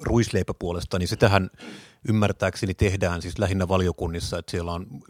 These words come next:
jokaisessa valiokunnassa on sekä opposition että hallituksen edustajia, ne kokoontuu suljetuin ovin juuri sitä varten, että siellä pystytään vähän tavallaan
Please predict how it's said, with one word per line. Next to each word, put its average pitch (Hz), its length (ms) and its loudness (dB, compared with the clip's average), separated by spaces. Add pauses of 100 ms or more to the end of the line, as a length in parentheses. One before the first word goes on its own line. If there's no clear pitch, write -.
(120)
jokaisessa 110 460 0
valiokunnassa 92 560 0
on 92 60 -2
sekä 104 180 0
opposition 95 560 -2
että 92 160 -2
hallituksen 90 540 -2 (200)
edustajia, 90 460 0
ne 87 100 -4
kokoontuu 92 500 -2
suljetuin 92 420 -2
ovin 92 240 0
juuri 92 220 2
sitä 92 220 0
varten, 87 300 -4
että - 140 -10
siellä 87 160 -2
pystytään 90 560 -4 (720)
vähän 101 340 2 (720)
tavallaan 95 540 0